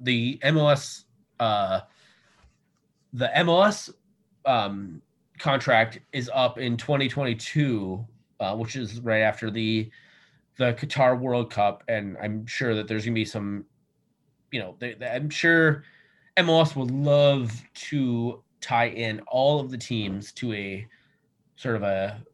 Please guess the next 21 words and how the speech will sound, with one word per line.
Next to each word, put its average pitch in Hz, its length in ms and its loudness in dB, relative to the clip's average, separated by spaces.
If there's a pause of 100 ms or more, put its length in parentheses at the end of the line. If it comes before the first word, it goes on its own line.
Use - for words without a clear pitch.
(140)
you 110 80 -6
know, 92 260 -14 (200)
nationwide 120 760 0
contract, 113 440 -6
something 117 280 -6
like 104 240 -2
the 101 360 -4
N 113 100 0
F 98 120 0
L 104 160 4
has, 98 300 0
where 104 400 -4 (520)
certain 135 320 0
games 117 420 2
are 120 80 6
on 110 200 2
certain 107 520 -6
streaming 120 640 -2
sites 107 440 0
or 92 460 -6
certain, 104 560 -8